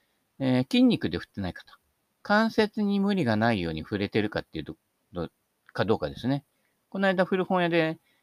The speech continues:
えー、佐久間さんのね、佐久間はじめさんだっけ？の本見たんだけど、あのー、骸骨の、えー、絵、絵があってね。あ、そうそう。そういうことっていう感じでしたね。要は骨格に対してちゃんと無理なく触れているか。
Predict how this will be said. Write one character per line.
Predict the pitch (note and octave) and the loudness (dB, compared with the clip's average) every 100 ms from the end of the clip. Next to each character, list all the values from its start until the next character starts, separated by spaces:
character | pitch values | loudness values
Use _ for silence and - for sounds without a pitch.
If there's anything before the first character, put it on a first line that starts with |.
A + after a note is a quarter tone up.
| _ | _
え | D3 C#3+ | -2 0
ー、 | |
佐 | C#3 G#3 | 2 2
久 | G#3+ | 4
間 | A2 | 2
さ | - | 0
ん | D2+ | -6
の | D#2+ | -2
ね、 | C#3 C#3 _ _ | -2 -2 _ _
佐 | E3+ | -4
久 | D#3+ | 0
間 | G#2 | 0
は | F#2+ | 0
じ | F2 | -4
め | F2+ | -4
さ | F#2+ | -4
ん | E2 | -6
だ | E2 | -6
っ | |
け？ | - D#3 _ _ _ _ | -8 -10 _ _ _ _
の | A#2+ | 0
本 | C3 G#2 | 2 2
見 | G2+ | 0
た | F#2 | -2
ん | D#2 | -2
だ | |
け | E2 | -2
ど、 | B2+ A#2+ - _ _ | 2 0 0 _ _
あ | B2 A2 | -2 2
の | A2 G2+ F#2 D#2+ E2 D#2 | 2 2 0 -2 -4 -4
ー、 | A2 | 4
骸 | G3+ | 4
骨 | C3 B2+ F2 | 4 0 -2
の、 | - - _ _ _ | -10 -12 _ _ _
え | - F2 E2 - | -6 -4 -4 -2
ー、 | - | -4
絵、 | - | 0
絵 | B2 | 0
が | G2 D#2+ C2 _ _ _ _ _ _ _ _ _ | 2 2 0 _ _ _ _ _ _ _ _ _
あ | A2 | -6
っ | |
て | - E2 | -4 -4
ね。 | G2+ - _ | -4 -8 _
あ、 | C3+ B2 | -2 -2
そ | C#3 | -2
う | A#2 | -2
そ | G#2 D#2 | -2 -4
う。 | - _ _ | -8 _ _
そ | - | 4
う | D#3 | 6
い | |
う | |
こ | C#3 | 6
と | - F2 - - | 0 -4 -6 -20
っ | - | -12
て | F#2+ | -8
い | D2+ | -8
う | D#2 | -8
感 | - G2+ | -2 -2
じ | F2+ | -2
で | F#2+ | -4
し | |
た | - D#2 | -4 -4
ね。 | A2 - _ _ _ | -4 -6 _ _ _
要 | E3 | 2
は | A2+ | 4
骨 | - E3+ - | 6 4 4
格 | A3 G#3+ A3 | 0 2 0
に | G#3+ | 0
対 | G#3+ G#3+ | 2 2
し | G3+ | 2
て | C#3 G2 | -2 -2
ち | B2 | 0
ゃ | B2 | 0
ん | A2+ | 0
と | - | 0
無 | A#2+ D3 | 2 2
理 | B2 | 0
な | F2+ | -2
く | E2+ | -4
触 | F#2 | -6
れ | F#2+ | -6
て | F2 | -4
い | F#2+ | -6
る | |
か。 | - | -6